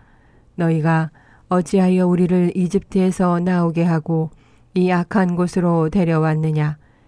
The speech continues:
이곳에는 씨도 없고 무화과도 없고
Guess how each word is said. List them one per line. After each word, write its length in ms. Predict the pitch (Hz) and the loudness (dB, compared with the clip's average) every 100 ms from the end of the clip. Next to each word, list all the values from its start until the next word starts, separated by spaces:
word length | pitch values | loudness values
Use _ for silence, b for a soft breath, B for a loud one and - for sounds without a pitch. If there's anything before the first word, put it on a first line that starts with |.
| b b | b b
이곳에는 760 | - 160 170 180 170 170 170 170 | -4 0 0 0 0 0 -2 -4
씨도 360 | - 208 175 | -2 0 2
없고 520 | 165 156 - 170 165 156 b b | -2 -4 -4 -2 -2 -6 b b
무화과도 640 | 185 190 185 175 170 170 | 0 2 2 0 -2 -2
없고 460 | 156 - - 156 | -4 -6 -4 -4